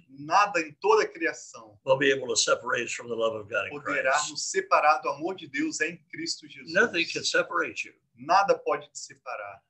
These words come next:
Speaker 2: We talk about the devil so much,
Speaker 1: Nós conversamos bastante sobre o
Speaker 2: like
Speaker 1: inimigo,
Speaker 2: he's bigger than God.
Speaker 1: como se ele fosse maior do que
Speaker 2: He
Speaker 1: Deus.
Speaker 2: is not God.
Speaker 1: E ele não é Deus.
Speaker 2: He cannot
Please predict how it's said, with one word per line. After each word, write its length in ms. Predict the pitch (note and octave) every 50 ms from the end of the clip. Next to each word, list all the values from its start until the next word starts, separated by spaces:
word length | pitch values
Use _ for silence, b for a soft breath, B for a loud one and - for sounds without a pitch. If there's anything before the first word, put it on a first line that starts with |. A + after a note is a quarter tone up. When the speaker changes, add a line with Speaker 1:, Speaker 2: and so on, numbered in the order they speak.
| _ _ _
Speaker 2:
We 240 | - F#3+ G#3+ G3+ G#3+
talk 280 | - - A3 A#3+ A#3 -
about 240 | F3 F#3 F3+ - F3
the 80 | E3+
devil 240 | C#3+ D#3 D#3 D3 C#3+
so 240 | - - - F#3+ F#3+
much, 460 | E3+ C#3 A2+ F#2+ - - - - - -
Speaker 1:
Nós 160 | - - -
conversamos 680 | - F#3+ F#3 G3 F3 - - - F3 F#3 F#3+ F#3+ E3+ -
bastante 640 | - E3 E3+ E3 - - - F#3+ G3+ G#3+ G#3+ -
sobre 340 | - - - E3 D#3 D3 D3+
o 60 | D3 C#3+ D3 D3 B2+
Speaker 2:
like 220 | C3 D3+ D3+ D3+
Speaker 1:
inimigo, 80 | D3+ D#3+
Speaker 2:
he's 120 | D3+ B2+
bigger 300 | G#2+ A#2 D#3+ D#3 C3+ C3 A#2
than 140 | B2 B2 A2
God. 300 | G#2 A2+ G2+ F2 - - - _
Speaker 1:
como 180 | - D3 D#3+ E3
se 120 | D#3+ -
ele 120 | E3+ E3+ D#3+ -
fosse 300 | - F3 E3+ - - E3 D3+
maior 440 | D3+ E3 D#3 C#3+ C#3+ F3+ G#3 - F3+
do 120 | E3+ D#3+
que 100 | - C3+
Speaker 2:
He 40 | A#2+ G#2+ A2 C#3 E3+
Speaker 1:
Deus. 140 | D#3+ D#3 -
Speaker 2:
is 80 | C3
not 200 | D#3+ D#3 D3+ - -
God. 240 | C3 A2 G2 F2+ E2+ - _ _
Speaker 1:
E 80 | C3 D#3
ele 160 | F#3+ G3+ G#3
não 260 | G3+ G3+ G#3 G3 F3
é 120 | F3 G3 G3
Deus. 480 | - - A#2 G#2 F2+ - - - - - -
Speaker 2:
He 100 | E3 D#3
cannot 720 | - - F#3 F#3 E3+ F3+ F#3 F#3 G3 G3 F3 C3+ G#2+ -